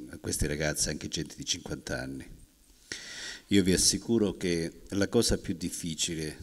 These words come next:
è riuscire a parlare, e mi ricordo, ero a San Patrignano, o poi ogni tanto vado in Umbria, vado ad Amelia,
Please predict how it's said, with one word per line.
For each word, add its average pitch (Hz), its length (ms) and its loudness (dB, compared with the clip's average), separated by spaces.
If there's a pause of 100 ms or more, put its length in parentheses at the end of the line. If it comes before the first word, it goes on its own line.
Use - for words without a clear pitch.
(920)
è 101 160 8
riuscire 98 360 6
a 98 40 6
parlare, 85 720 0
e 95 280 2
mi 98 120 4
ricordo, 92 880 4
ero 95 220 2
a 90 40 4
San 95 280 4
Patrignano, 80 760 2 (1080)
o 87 140 0
poi - 400 2
ogni 85 140 2
tanto 95 340 2
vado 82 420 -2
in 90 180 -2
Umbria, 85 720 0 (1300)
vado 80 580 0
ad 85 220 -2
Amelia, 85 520 2